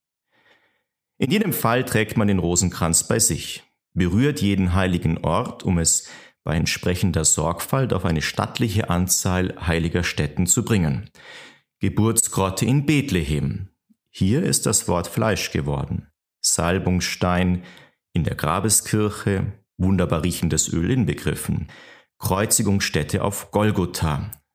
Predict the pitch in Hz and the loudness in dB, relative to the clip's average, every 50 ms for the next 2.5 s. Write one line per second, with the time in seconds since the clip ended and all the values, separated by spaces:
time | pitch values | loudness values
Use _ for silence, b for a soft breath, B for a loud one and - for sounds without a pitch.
0 | _ _ _ _ _ _ _ _ - - 95 82 80 - - - - - 82 78 | _ _ _ _ _ _ _ _ -6 -4 -4 -4 -4 -6 -10 -6 -4 -4 -4 -4
1 | - - 92 87 - - - - 117 95 - - 95 82 71 - - 71 71 - | -2 -2 -2 -2 -2 -2 -2 -2 -2 -2 -2 -2 -2 -2 -2 -2 -4 -4 -4 -4
2 | - - - - - - 95 95 - | -4 -4 -4 -4 -4 -6 -6 -8 -12